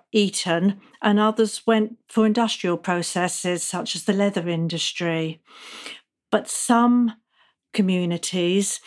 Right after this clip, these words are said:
and, and this is a, an instance of where life has changed dramatically in Britain, some communities relied totally on things like eggs. Um, in Saint Kilda, which is now uninhabited,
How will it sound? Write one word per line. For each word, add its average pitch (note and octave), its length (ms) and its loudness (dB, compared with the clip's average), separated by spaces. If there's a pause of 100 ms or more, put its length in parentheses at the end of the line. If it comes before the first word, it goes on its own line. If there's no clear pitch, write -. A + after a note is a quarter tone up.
(220)
and, G3+ 280 2 (440)
and F#3 180 0
this A3+ 240 2
is - 320 -2 (160)
a, F#3+ 240 2
an F#3+ 160 0
instance G3 520 -2
of F3 220 -6
where F3+ 420 0
life E3 300 -2
has E3+ 220 -6
changed E3+ 440 -4
dramatically E3+ 840 -2
in D3+ 120 -6
Britain, E3 500 -4 (260)
some A3 440 2 (160)
communities F3 840 -2
relied G3 580 0
totally F3 760 -2
on D#3+ 160 -4
things E3+ 400 -4
like E3 380 -2 (400)
eggs. F3+ 600 -2 (340)
Um, F#3 400 -2
in G3 220 2
Saint F#3+ 340 -2
Kilda, F3 480 2
which E3 220 -4
is D#3 120 -8
now E3 320 -2
uninhabited, E3+ 920 -4